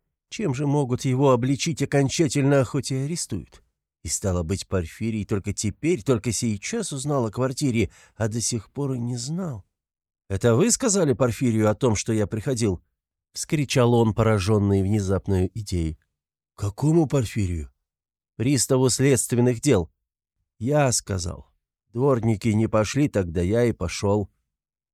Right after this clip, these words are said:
«Сегодня?» «Перед вами за минуточку был, и все слышал, все, как он вас истязал».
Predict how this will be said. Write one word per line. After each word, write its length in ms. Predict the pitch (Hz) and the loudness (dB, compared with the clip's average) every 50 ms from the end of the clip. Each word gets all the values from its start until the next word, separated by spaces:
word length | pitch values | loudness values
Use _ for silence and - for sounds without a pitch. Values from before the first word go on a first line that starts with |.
| _ _ _ | _ _ _
«Сегодня?» 560 | - - - 92 95 123 160 143 131 101 78 - _ _ _ _ _ _ _ | -12 -6 -4 -2 0 0 0 0 0 -2 -2 -4 _ _ _ _ _ _ _
«Перед 280 | - - 147 165 170 165 | -6 -4 -2 0 2 4
вами 360 | 185 202 196 180 170 151 151 | 4 6 6 6 6 6 4
за 140 | 131 110 131 | 4 4 4
минуточку 760 | 131 139 143 139 143 139 120 - 117 92 - - - 110 98 | 4 6 6 6 6 4 4 2 -2 -4 -6 -6 -4 -4 -4
был, 260 | 85 82 87 85 80 | -4 -4 -6 -6 -6
и 80 | 78 78 | -6 -8
все 240 | 85 - - 170 156 | -6 -4 -2 0 0
слышал, 560 | - - 147 151 165 160 117 - 131 110 98 | 0 2 2 4 4 4 2 2 2 2 0
все, 380 | 90 - - 196 208 196 127 101 | 0 -2 -2 0 2 2 0 0
как 260 | - 107 98 - 131 | -2 -4 -2 0 2
он 160 | 131 117 104 110 | 2 2 4 2
вас 300 | 117 113 104 95 - - | 2 2 2 0 -2 -4
истязал». 720 | 101 95 - - - 131 127 123 143 143 110 95 82 82 | -4 -4 -4 -4 -2 -2 -2 -2 0 -2 -2 -2 -4 -8